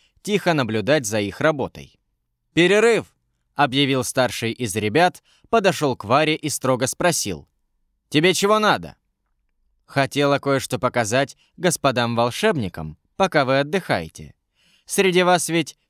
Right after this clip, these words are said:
крестьян, нет?" "Мы здесь ничего сажать не намерены. Как раз крестьяне этим и будут заниматься", гордо ответил старший.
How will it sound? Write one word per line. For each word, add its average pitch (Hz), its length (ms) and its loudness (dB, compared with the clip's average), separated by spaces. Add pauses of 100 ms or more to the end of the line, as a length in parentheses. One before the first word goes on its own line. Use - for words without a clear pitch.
крестьян, 143 760 0 (280)
нет?" 202 400 -2 (380)
"Мы 175 260 2
здесь 170 260 0
ничего 175 320 0
сажать 160 380 0
не 160 100 -2
намерены. 98 580 -2 (300)
Как 160 200 2
раз 156 220 0
крестьяне 147 680 0
этим 98 240 -6
и 196 180 2
будут 175 280 2
заниматься", 135 720 -2 (360)
гордо 127 460 2
ответил 113 420 -2
старший. - 580 -4